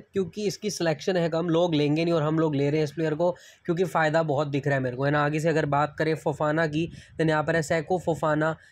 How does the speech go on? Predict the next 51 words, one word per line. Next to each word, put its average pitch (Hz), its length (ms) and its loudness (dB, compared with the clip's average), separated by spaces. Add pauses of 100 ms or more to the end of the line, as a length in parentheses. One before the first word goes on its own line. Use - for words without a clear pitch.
सैको 190 340 0
फोफाना 185 460 -2
यहाँ 180 200 0
पर 175 160 0
आ 165 100 2
जाता 165 220 0
है 165 60 2
आपका 160 280 -2
बहुत 143 360 -2
ही 151 60 -2
ज़बरदस्त 143 500 -2
प्लेयर। 147 180 0
फोफाना 160 640 0 (360)
and 185 320 0
सोटोका, 156 640 0
ये 160 120 2
दोनों 170 480 2
प्लेयर 165 340 0 (160)
बहुत 156 380 -2
ख़तरनाक 131 520 -4
है, 117 100 -14
फोफाना 147 440 -2
और 139 120 0
ये 135 60 -2
दोनों। 117 280 -8 (380)
और 175 220 2
इलीफी 214 400 0
की 220 120 -6
बात 202 260 0
करें, 208 160 -2
यहाँ 185 120 0
पे 175 80 -2
लूँगा 180 260 0
एंजो 156 220 0
लेफी। 156 320 0
एंजो 180 280 0
लेफी 196 260 -2
की 190 100 -2
जगह 160 240 0
पहले 160 260 2
कई 160 80 0
लोग 160 200 2
मेरे 156 120 0
को 160 80 0
सोच 143 240 -2
लेंगे 151 240 0
मैंने 156 220 0
एबरगल 147 340 0
क्यों 147 140 0
नहीं 143 120 0
लिया, 139 220 -2